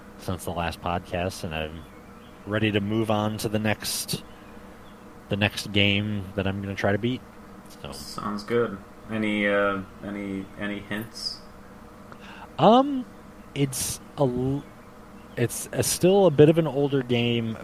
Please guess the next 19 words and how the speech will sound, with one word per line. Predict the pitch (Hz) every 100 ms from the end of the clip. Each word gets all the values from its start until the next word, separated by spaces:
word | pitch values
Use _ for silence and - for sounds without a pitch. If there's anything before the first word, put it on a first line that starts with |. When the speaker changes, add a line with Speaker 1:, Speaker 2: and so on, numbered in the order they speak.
| -
Speaker 1:
but | 110 -
it's | 107 -
actually | 101 120 - 190 165 160
one | 139 113 113 127
of | 127
the | 127 123
games | 110 110 113 113 107 -
that | 101 -
kinda | - 110
surprised | 110 113 - 113 120 120 101
me | 101 98 95 87 - - - -
that | - 107
was | 101 92
on | 98 95 95 95 90
your | 90 90 90
list | 90 87 87 95 85 - - -
of | - 85 -
top | - 80 -
games. | 82 71 65 - - - -